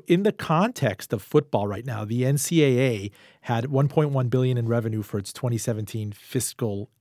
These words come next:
year. You have, uh, increasingly, um, the, the, it's, it's been written about the African Americanization of football as a ticket out.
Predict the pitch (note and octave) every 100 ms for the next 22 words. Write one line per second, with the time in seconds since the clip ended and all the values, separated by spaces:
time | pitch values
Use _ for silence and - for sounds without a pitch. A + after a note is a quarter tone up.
0 | _ C#3+ E3+ A#3+ A#2 G2+ - - - -
1 | C3 A#2 C#3 B2+ A2+ B2 A2+ - C3+ A#2+
2 | E3 F#3 D#3 C3+ A#2+ A2 A2 - G2 G2
3 | A2 A2+ G#2+ A#2+ - D3+ A2 G2 A2 A2
4 | C3+ - C3+ C#3+ E3+ C3 A2 A2+ A#2+ B2+
5 | - A#2+ A2+ A#2+ A#2 G#2+ B2+ C#3 - G#2
6 | - A#2 - - - - - D#3+ - C3+
7 | B2 A#2 C#3+ B2+ G#2 - C#3+ B2 A#2 -
8 | B2+ A2+